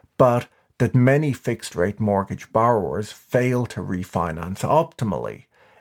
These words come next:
Essentially, the academics are arguing that either choice involves some risk.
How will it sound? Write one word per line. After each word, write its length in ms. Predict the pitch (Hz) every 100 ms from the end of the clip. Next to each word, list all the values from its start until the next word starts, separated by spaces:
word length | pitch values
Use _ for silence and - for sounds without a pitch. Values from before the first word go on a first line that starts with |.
| -
Essentially, 640 | 147 - 180 180 - 127
the 140 | 110 113
academics 720 | 107 110 113 107 107 104 117
are 160 | 95 -
arguing 640 | 117 113 107 104 101 107 - _ _
that 220 | 127 - -
either 400 | 147 147 123 110
choice 540 | - 104 104 101 -
involves 640 | - 113 98 98 92 -
some 340 | - 78 71 65
risk. 600 | 107 139 127 - -